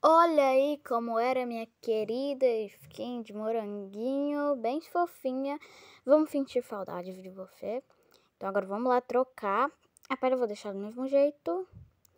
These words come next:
Pera aí, deixa eu trocar aqui, porque a frase de perfil tá bugada.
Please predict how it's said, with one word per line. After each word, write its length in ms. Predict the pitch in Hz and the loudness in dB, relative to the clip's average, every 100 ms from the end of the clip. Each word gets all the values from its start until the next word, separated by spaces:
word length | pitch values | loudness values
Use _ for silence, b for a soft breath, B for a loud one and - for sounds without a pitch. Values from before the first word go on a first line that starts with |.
| _ - | _ -6
Pera 180 | 196 196 | 0 2
aí, 100 | 190 | 0
deixa 220 | 190 196 | -4 -4
eu 160 | 185 - _ _ | -4 -8 _ _
trocar 280 | - - 175 | -18 -14 -12
aqui, 160 | 180 - | -14 -18
porque 200 | - 190 | -20 -16
a 80 | 185 | -16
frase 260 | _ 175 175 | _ -20 -20
de 80 | |
perfil 240 | - 180 _ | -18 -20 _
tá 120 | - | -16
bugada. 720 | 180 170 180 180 165 160 185 | -16 -16 -18 -12 -10 -10 -14